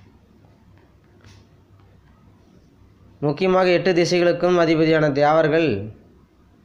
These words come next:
அஷ்டதிக்கு பாலகர்கள் என அழைக்கப்படுகின்றனர். குப்புற படுத்து வைத்த பொழுது தலை வடகிழக்கு திசையிலும்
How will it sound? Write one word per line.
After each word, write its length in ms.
அஷ்டதிக்கு 520
பாலகர்கள் 460
என 200
அழைக்கப்படுகின்றனர். 840
குப்புற 640
படுத்து 540
வைத்த 300
பொழுது 600
தலை 300
வடகிழக்கு 520
திசையிலும் 720